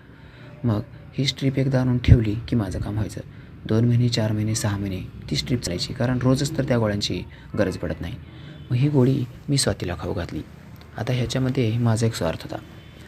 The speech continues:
की एकतर गोळी स्वातीनं खाल्ली की ती बिंदास झोपी जाणार आणि मला गोल्डीसोबत चान्स मिळणार, हाच एक माझा स्वार्थ होता. त्याच्यामुळं मी तिला गोळी खायला दिली. अवघ्या काही तिला पंधरा ते वीस मिनिटात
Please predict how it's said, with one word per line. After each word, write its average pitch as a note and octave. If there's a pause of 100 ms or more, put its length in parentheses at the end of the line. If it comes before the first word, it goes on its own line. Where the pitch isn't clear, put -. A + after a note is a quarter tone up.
(220)
की A2 (500)
एकतर A#2+
गोळी C3+
स्वातीनं A#2+
खाल्ली G2+ (220)
की -
ती A#2
बिंदास G#2+
झोपी G2+
जाणार E2 (240)
आणि A2
मला G#2 (160)
गोल्डीसोबत G2+
चान्स -
मिळणार, B1+ (1120)
हाच A#2
एक A2
माझा G2+ (640)
स्वार्थ E2+
होता. - (520)
त्याच्यामुळं G#2+
मी A#2
तिला A2+
गोळी G2+
खायला -
दिली. - (540)
अवघ्या B2
काही C3
तिला B2
पंधरा A2
ते -
वीस G#2+
मिनिटात G2